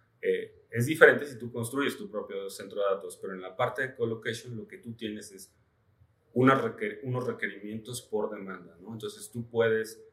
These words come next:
contratar desde espacios muy chicos, espacios muy grandes, espacios más fríos, espacios, eh, que tengan diferentes capacidades de acceso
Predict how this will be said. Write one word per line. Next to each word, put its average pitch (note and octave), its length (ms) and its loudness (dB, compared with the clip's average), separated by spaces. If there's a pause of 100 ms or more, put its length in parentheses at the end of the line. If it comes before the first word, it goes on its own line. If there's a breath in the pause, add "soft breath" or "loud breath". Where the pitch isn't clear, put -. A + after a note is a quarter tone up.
(140)
contratar G#2+ 560 4
desde G2 240 -10
espacios A#2 520 0
muy G#2 160 -8
chicos, G#2 480 -10
espacios - 460 -6
muy F#2+ 120 -14
grandes, A2+ 400 -2
espacios - 460 -18
más F2 200 -20
fríos, A#2+ 460 -2 (400)
espacios, G2 800 -2 (100)
eh, F#2 300 -12
que G2+ 80 -8
tengan G#2+ 480 -8
diferentes G#2+ 720 -4
capacidades F#2+ 1000 -6
de F2 80 -10
acceso - 420 -18